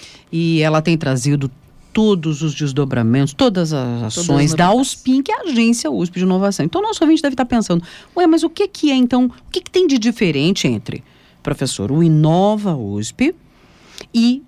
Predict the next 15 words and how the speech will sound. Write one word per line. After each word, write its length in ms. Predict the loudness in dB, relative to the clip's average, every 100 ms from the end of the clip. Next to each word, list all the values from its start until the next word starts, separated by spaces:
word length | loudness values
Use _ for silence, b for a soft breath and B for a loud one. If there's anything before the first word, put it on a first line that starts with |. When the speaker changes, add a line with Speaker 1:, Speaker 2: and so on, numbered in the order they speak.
| _ _
Speaker 2:
A 100 | -8
agência. 220 | -8 -14 -4
Speaker 1:
a 180 | 0 0
uspim?" 320 | -4 -4 -4
Porque 160 | -2
eu 40 | -4
imagino 280 | 0 0 0
que 80 |
sejam 240 | 0 2 2
complementares. 580 | 2 2 2 2 0 2
Mas 180 | 0
quem 260 | 0 0 0
faz 360 | 0 0 0 0
o 60 |
quê? 300 | -6 -10 -10